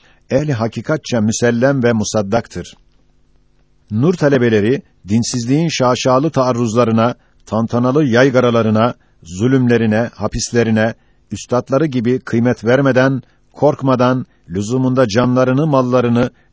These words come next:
evladu iyallerini dahi çekinmeden Risale-i Nur'la iman ve İslamiyete hizmet uğrunda feda etmişlerdir.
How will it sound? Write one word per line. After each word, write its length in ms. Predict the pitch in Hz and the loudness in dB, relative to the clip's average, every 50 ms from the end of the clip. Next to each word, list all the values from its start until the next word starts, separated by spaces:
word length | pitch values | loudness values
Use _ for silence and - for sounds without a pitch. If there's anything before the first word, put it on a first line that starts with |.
| _ _ | _ _
evladu 480 | 107 113 113 113 127 147 160 147 147 127 | -2 -2 0 2 2 0 2 0 -2 -2
iyallerini 640 | 127 123 131 127 127 120 127 127 123 131 147 147 | 0 0 2 2 2 2 2 2 2 2 0 2
dahi 300 | 139 131 110 117 127 120 | 0 0 0 0 -2 -2
çekinmeden 720 | - - 120 107 - 147 139 127 123 113 123 123 120 113 - _ _ _ _ - | -2 -4 -4 -2 -2 -2 0 0 0 2 2 0 0 -2 -4 _ _ _ _ -12
Risale-i 520 | 85 98 101 - 120 123 120 127 131 131 | -10 -8 -4 -2 -2 0 2 2 0 0
Nur'la 280 | 139 151 143 131 131 123 - | 0 0 2 2 0 0 0
iman 360 | 120 117 120 120 135 156 151 | -2 -2 0 0 0 0 0
ve 80 | 143 131 | -2 -2
İslamiyete 720 | 127 117 - - 127 123 123 123 123 123 117 - 131 110 | -2 -6 -6 -4 -2 0 0 0 0 -2 -2 -2 -4 -4
hizmet 400 | 98 120 113 104 139 151 - 127 | -2 -4 -2 -2 -2 -2 -2 -2
uğrunda 360 | 123 117 120 117 113 120 110 | -2 -2 -2 -2 -2 -2 -2
feda 300 | - 110 107 131 139 131 | -2 -2 0 0 0 0
etmişlerdir. 720 | 107 - 95 95 - - 95 92 92 85 82 85 78 - | -2 -4 -6 -8 -8 -8 -6 -6 -6 -6 -8 -10 -12 -14